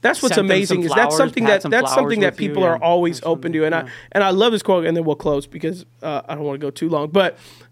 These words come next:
Speaker 1: uh, Ronald Reagan was asked a question in the late eighties, early nineties. They, they said, "Why, why do you want to bring prayer back in schools?" And basically what he said was, he goes,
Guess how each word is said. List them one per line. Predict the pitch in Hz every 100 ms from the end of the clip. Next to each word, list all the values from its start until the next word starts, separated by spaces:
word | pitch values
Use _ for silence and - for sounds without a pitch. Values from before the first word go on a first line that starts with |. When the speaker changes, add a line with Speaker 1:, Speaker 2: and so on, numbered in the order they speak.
| -
Speaker 1:
uh, | 170 160
Ronald | 185 220 196
Reagan | 175 175 170
was | 160
asked | 160 156
a | 147
question | - 160 - 160 156 143
in | - 160 156
the | 151
late | 147 156 160
eighties, | 151 151 151
early | - 156 156
nineties. | 151 147 135 143 -
They, | 160
they | - 165
said, | 151 156
"Why, | 147 160 175
why | - 160 196
do | 214
you | 185 185
want | 156 160 156 -
to | 156
bring | 160 151
prayer | 147 - 151 143
back | 156 143 -
in | 139 127
schools?" | - 151 123 - - _ _ _ _ _ _ - -
And | 185 175 160 160 - - -
basically | 208 220 220 202
what | 175
he | 170
said | - 202 175
was, | 165
he | 180
goes, | 175 156